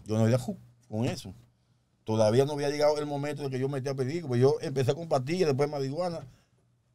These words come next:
Pam, pam. Me di dos, porque uno probaba todo. Coño, eso me puso en calambre, muchacho. Yo le cogí el gusto a eso.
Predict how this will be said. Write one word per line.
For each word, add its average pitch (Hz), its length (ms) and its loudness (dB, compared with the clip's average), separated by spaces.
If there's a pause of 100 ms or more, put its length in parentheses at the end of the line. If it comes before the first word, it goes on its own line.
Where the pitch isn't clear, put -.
(280)
Pam, 226 280 0
pam. 208 280 -2 (520)
Me 117 200 2
di 139 200 4
dos, 131 240 6
porque 131 160 -4
uno 175 220 6
probaba 175 420 4
todo. 139 220 -2 (240)
Coño, - 260 -4
eso 135 100 -4
me 143 80 -4
puso 143 180 -6
en 165 60 -2
calambre, 139 500 -2
muchacho. 123 520 -6 (100)
Yo 127 140 -10
le 104 120 -10
cogí 107 240 -2
el 120 80 0
gusto 120 320 0
a 117 100 6
eso. 120 360 -6